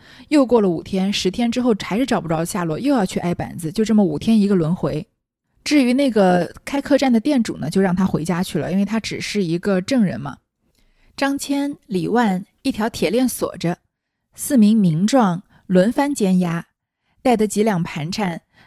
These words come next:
都被民壮搜去为酒食之费，一把倭刀也当酒吃了。那林清去处又大，茫茫荡荡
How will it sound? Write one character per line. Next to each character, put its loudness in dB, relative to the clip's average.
都 4
被 2
民 0
壮 0
搜 0
去 -6
为 -2
酒 0
食 -4
之 -2
费， -8
一 -2
把 -4
倭 0
刀 2
也 0
当 2
酒 -2
吃 -6
了。 -6
那 0
林 2
清 -4
去 0
处 -2
又 2
大， -6
茫 2
茫 0
荡 2
荡 -2